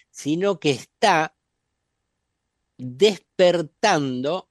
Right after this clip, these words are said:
a un nuevo estado de conciencia, hacer con atención el plato. Y los platos son todos iguales. ¿Cómo mantiene uno la atención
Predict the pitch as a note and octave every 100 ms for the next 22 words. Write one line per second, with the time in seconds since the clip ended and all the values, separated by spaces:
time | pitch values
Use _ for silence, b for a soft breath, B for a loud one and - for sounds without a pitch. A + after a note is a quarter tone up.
0 | - C3 C#3+ D#3+ G#3+ E3+ - D#3+ D3+ B2
1 | A2+ A2+ - A3 E3+ - G#2+ - - -
2 | E3+ E3 D#3 C3 B2 B2 A#2+ A2 - D#3+
3 | C3 A2 A#2+ G#2+ F2+ F#2 - B B B
4 | A2 A2 F#3 G#3+ A#3+ - B2+ C3+ C3 A#2
5 | A2 A#2+ A3 C3+ G#2 - F#3 A#3+ D3 B2+
6 | C#3 C3+ C3 C#3+ C3 A#2+ A#2 A2 A#2 A#2+
7 | A2+ - E3+ C#3 C#3